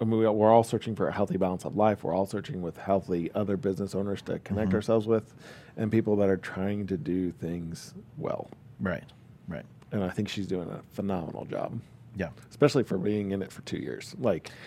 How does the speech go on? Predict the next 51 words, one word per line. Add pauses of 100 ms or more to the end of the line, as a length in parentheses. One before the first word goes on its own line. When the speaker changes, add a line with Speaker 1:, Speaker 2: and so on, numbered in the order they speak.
Speaker 2:
I
know.
Speaker 1:
I
mean,
she
definitely
Speaker 2:
There
was
kind
of
a
maturity
or
an
experience
level
going.
I
was, (100)
I
had
to
keep
reminding
myself,
"No,
it's
just
been
two
years." (260)
Speaker 1:
Right. (320)
Speaker 2:
Yeah.
Speaker 1:
That's,
that's
Speaker 2:
She's
Speaker 1:
really
Speaker 2:
really
dug
Speaker 1:
fast.
Speaker 2:
deep. (400)
Speaker 1:
She's,
yeah,
she's
Speaker 2:
Yeah.
Speaker 1:
done, (280)
she's
gone (580)
very
far,
very